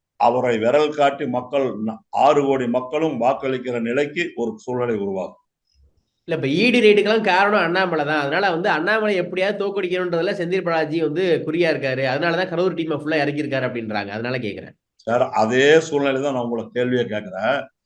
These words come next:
Speaker 2: ம்.
Speaker 1: இரண்டு நாட்களுக்கு முன்பு அண்ணாமலை சொல்றாரு, டி டி வி தினகரனை நிறுத்திக்கிட்டு வேன்ல,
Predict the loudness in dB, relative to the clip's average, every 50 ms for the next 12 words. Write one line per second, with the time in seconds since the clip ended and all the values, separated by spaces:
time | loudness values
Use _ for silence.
0 | _ -16 -14 -14 -8 -6 -4 -2 -2 -2 -2 0 -2 -2 -2 -4 -4 -4 -2 -2
1 | -4 -4 -4 -4 -4 -2 -2 -2 0 0 0 0 0 0 -2 -4 -6 -6 -8 -8
2 | -4 -2 -2 -2 -2 -2 -4 -2 -4 -4 -6 -8 -14 _ _ _ _ _ _ _
3 | _ -4 -4 -2 -2 -2 -2 -2 -2 -4 -4 -2 0 0 0 0 -2 -2 -4 -4
4 | -4 -6 -6 -6 -8 -10 -10 -10 -8 -8 -6 -6 -4 -6 -6 -8 -8 -6 -4 -4
5 | -4 -4